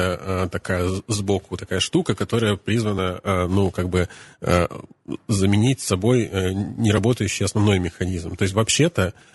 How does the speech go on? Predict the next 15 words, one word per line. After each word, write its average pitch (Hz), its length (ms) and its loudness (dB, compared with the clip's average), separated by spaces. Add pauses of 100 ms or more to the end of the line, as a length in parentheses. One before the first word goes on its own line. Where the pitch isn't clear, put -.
(140)
как 87 160 0
бы, 85 400 0
э, 87 320 0 (300)
основной 107 420 4
нормальный 104 640 2
механизм 98 540 2
обратной 98 380 0
связи 95 380 2
горожан 90 520 0
с - 260 -8
государством — 95 720 0
это 110 160 0
демократические 92 720 -2
выборы, 87 420 -2
да. 104 260 2